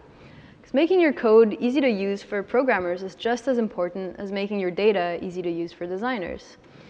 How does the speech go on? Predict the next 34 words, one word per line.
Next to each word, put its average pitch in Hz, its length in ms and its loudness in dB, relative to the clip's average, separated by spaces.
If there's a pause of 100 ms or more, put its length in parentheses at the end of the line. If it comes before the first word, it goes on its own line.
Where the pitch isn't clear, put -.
(360)
They 202 80 -4
might 214 160 2
have 220 200 2
to - 120 2
add 202 220 6
their 196 160 4
own 190 160 0
effects, - 720 2 (360)
uh, 170 260 -4
they, 175 520 0
and 180 500 -4
it's, - 500 -8
the 196 120 -10
thing 233 200 -2
is, 214 220 0
these 214 460 -6
modifiers 196 540 0
were 180 160 -4
getting 185 300 -2
called 180 340 -4
a - 20 -8
bit 180 180 -2
all 185 200 -4
over 226 180 -2
the 202 60 -4
place. - 500 -10 (100)
We 180 140 -8
have 170 380 -6 (160)
so 214 180 -4
many 220 220 2
different 190 340 -4
types 196 300 -6
of 170 80 -4
effects, 277 560 -2